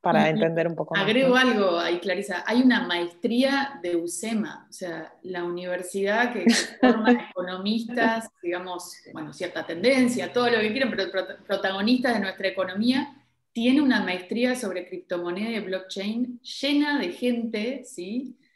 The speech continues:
Speaker 2: Que cursa además
Speaker 1: Tremendo.
Speaker 2: a distancia también, o sea, eso va generando un panorama, digo, y no es la única maestría, seguramente alguien está escuchando y dice, "Pero no es la única", hay varias para elegir, eh, hay en varios países.
Speaker 1: Claro.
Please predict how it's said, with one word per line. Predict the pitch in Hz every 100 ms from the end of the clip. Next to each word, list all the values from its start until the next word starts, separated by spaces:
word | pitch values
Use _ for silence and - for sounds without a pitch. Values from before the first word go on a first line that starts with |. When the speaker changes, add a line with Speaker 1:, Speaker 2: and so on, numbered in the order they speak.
| _ _
Speaker 2:
Que | 202 196
cursa | 240 277 -
además | - 180 247
Speaker 1:
Tremendo. | - 165
Speaker 2:
a |
distancia | - - - 285 262 220 - 208 202
también, | 190 175 196 240 240 220
o | 208
sea, | 202 185
eso | 202 208 208
va | 202
generando | 202 196 185 202 202
un | -
panorama, | 180 175 185 196 185 - _ _ _ -
digo, | 220 220 - -
y | 202
no | 240
es | 247
la | 190
única | 185 175
maestría, | 160 156 - 208 180 156
seguramente | 185 185 190 196 196
alguien | 202 180
está | 175 196
escuchando | 196 190 202
y | 175
dice, | 170
"Pero | - 175
no |
es | 190
la | 185 202
única", | 214 190 - 165 -
hay | 185 180
varias | 202 208 208 208
para | 175
elegir, | 170 170 - 202 185 160 - _ _ _ -
eh, | 175 180
hay | 202
en | 208
varios | 196 196 196 196
países. | 180 185 202 - 185 165
Speaker 1:
Claro. | 202 190 180